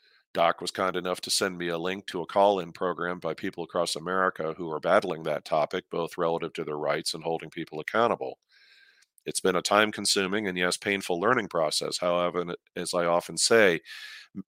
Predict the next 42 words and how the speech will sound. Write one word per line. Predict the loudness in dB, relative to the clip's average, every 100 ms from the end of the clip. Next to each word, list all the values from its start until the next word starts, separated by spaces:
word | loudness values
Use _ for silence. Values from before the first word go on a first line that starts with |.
| _
with | -2 0
many | 6 8 8
topics, | 6 4 4 -6 -4
people's | 0 0 0 2
knowledge | 6 8 8 4
of | 0
the | -2
legal | -2 -2 0
system | -2 -4 -8 -8
is | -10
improving | -6 -4 -4 -4
by | -4
leaps | -2 -4 -4
and | -4
bounds, | 2 4 4 -2 -8 -10 _ _ _ _ _
and | -6
people | 2 2 4 2
are |
growing | 4 4 4 2
in | -2
their | -2 -2
understanding. | -2 -2 -2 -4 -4 -6 -8 -14 _ _
Depending | -10 0 0 2 0
on | -2
your | -2 0
legal | 2 2
situation, | 0 0 -2 0 0 -2
you | -2
almost | -2 -2 -4
need | -4
to | -6
prep | 0 4 4 2
the | -10
case | 2 6 6 4 0
and |
establish | 0 4 4 4 -2
jurisdiction | -2 -2 2 2 2 -4
before | -6 -4
bringing | -4 -4 -6
in | -8
a | -6
lawyer. | 0 0 0 -6